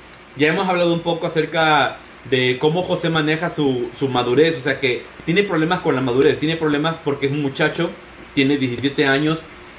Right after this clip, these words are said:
no, tal vez ha recibido el sueño, pero no sabe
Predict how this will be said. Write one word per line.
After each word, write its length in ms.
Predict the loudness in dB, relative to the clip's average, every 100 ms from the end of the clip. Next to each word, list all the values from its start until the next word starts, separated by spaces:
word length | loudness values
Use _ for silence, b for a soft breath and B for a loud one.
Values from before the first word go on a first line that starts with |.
| -14 -4
no, 560 | 2 4 4 4 2 0
tal 140 | 0
vez 300 | 2 0 -4 -16 -20 -20 -8
ha 380 | 2 6 6 4
recibido 380 | 0 -4 -2 -2
el 100 | -2
sueño, 380 | -2 -2 -2 0
pero 240 | 2 2
no 440 | 2 2 4 4 2
sabe 380 | 2 4 4